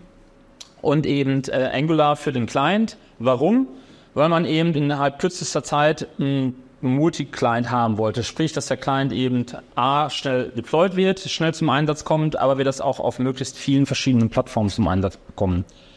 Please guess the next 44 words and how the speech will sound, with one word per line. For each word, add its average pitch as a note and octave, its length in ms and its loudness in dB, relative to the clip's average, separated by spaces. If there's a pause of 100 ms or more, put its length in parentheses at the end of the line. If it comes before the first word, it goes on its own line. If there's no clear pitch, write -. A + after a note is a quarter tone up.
(920)
Und D3 160 0
genau D3 160 4
das D#3 220 0
war F3 60 6
das - 260 0
Ziel G3+ 220 2
und F#3 60 4
das D3+ 120 0
hat D#3+ 80 -4
man D#3 120 2
erreicht, C3+ 460 2
indem D3+ 180 0
man D#3 160 4
eben D3 320 0 (160)
den C3+ 80 2
Classic D3 320 -2
Client C#3 320 -2
auf B2+ 200 -2
dieser C#3 280 0
Basis B2+ 320 0
programmiert B2 500 -2
hat. - 220 -6 (320)
Was C3+ 140 0
man D#3+ 140 2
zu E3+ 100 -2
dem D3 140 0
Zeitpunkt D#3 400 0
eben C#3 240 -2
nicht G3+ 220 0
auf B2+ 120 2
der C#3 120 0
Uhr C#3+ 220 0
hatte, D3+ 220 0
ist, D3+ 320 -2
wie B2+ 240 0
sieht's B2 180 -2
aus A#2 180 2
mit B2 100 -4
Skalierung, D3 640 0
wie - 20 0
sieht's A#2+ 160 -4
aus A#2 160 0
mit B2+ 100 -2
Erweiterungen? B2+ 760 0